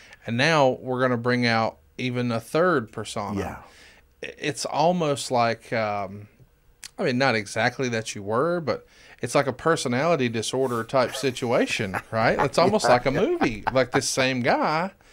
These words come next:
Speaker 1: has three separate, but that has to be a, a challenge for you because you don't wanna do a watered down version of one of the others, right?
Speaker 2: Yeah. Well, um,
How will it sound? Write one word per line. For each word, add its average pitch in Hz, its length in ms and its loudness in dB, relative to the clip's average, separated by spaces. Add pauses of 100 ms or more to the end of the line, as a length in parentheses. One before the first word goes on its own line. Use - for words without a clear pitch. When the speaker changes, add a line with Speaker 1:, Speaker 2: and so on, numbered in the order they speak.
(320)
Speaker 1:
has 139 260 -2
three 127 580 0
separate, - 720 -2 (320)
but 160 140 6
that 185 160 4
has 208 220 4
to 202 100 -6
be 190 180 -2
a, 160 300 -2
a 151 80 -4
challenge 165 480 0
for 143 100 -4
you 160 240 -2
because 117 300 -2
you 127 60 -4
don't 147 220 0
wanna 143 200 -2
do 127 420 -2 (540)
a - 180 -6
watered 127 380 6
down 120 240 2
version 117 320 0
of 113 60 0
one 117 120 0
of 113 60 -4
the 139 100 -2
others, 202 340 -4
right? 107 100 0
Speaker 2:
Yeah. - 200 0 (1300)
Well, 214 380 6 (400)
um, 147 720 6